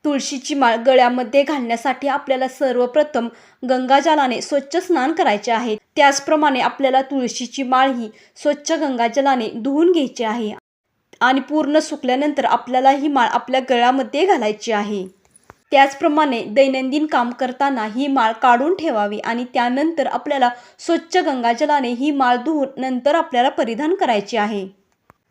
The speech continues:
बघा, या सर्व नियमांचे पालन जर तुम्हाला करणे शक्य असेल तरच तुम्ही ही तुळशीची माळ घालावी. तर ही तुळशीची माळ आपल्याला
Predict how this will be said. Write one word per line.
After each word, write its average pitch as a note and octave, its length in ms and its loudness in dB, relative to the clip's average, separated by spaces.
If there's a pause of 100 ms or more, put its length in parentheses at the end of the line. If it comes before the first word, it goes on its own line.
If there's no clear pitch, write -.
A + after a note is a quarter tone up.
(320)
बघा, C4+ 200 2
या D4 160 2
सर्व D4 340 2
नियमांचे B3+ 540 -2
पालन B3 460 -4
जर C#4+ 140 0 (100)
तुम्हाला B3 280 -2
करणे B3 360 -4
शक्य B3+ 400 -8
असेल C4 440 -4
तरच C4 360 -2
तुम्ही B3+ 280 -6 (340)
ही D#4+ 60 0
तुळशीची C4 600 -8
माळ C4+ 260 0
घालावी. G3+ 400 -6 (1300)
तर C#4+ 120 6
ही D4+ 120 0
तुळशीची C4+ 600 -4
माळ C4+ 200 0
आपल्याला C4 400 -2